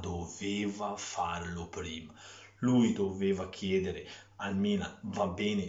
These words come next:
rinnovo il tuo contratto", però io l'anno prossimo voglio essere liberato per quaranta milioni.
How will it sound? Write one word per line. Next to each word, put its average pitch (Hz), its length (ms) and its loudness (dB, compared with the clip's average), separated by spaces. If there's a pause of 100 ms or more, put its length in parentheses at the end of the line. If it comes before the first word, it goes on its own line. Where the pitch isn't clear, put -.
rinnovo 101 760 2
il - 100 -8
tuo 98 160 0
contratto", 110 720 0 (1300)
però 113 320 6
io 120 260 6
l'anno 120 300 4
prossimo 123 480 0
voglio 143 260 2
essere 139 380 -2
liberato 139 600 -2
per 147 500 0
quaranta 120 560 0
milioni. 98 680 -4